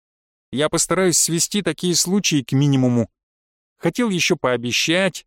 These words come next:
побожиться, заверить в собственной благопристойности, однако запнулся. Уровень моего скольжения за последнее время вырос неимоверно, потому Фикой я заметил довольно скоро,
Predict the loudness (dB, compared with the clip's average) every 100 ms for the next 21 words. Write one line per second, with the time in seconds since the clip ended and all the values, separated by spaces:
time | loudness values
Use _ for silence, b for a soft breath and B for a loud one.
0 | _ -4 0 0 0 0 2 0 0 -2
1 | _ _ -2 0 0 -2 -2 -2 -2 -2
2 | -2 -2 0 0 -2 -2 -2 0 0 2
3 | 0 0 -2 -4 _ _ _ _ _ _
4 | -4 -2 -2 -2 -2 -2 0 0 0 0
5 | -4 -8 _ _ _ _ _ -2 0 2
6 | 2 2 2 0 0 -2 0 0 2 0
7 | -2 -2 -2 -2 -2 -2 0 0 0 0
8 | 0 0 0 2 2 2 0 0 -4 -6
9 | _ _ _ _ _ _ -4 -2 0 0
10 | -2 -2 0 0 0 0 0 0 0 0
11 | 0 0 0 0 0 -2 -2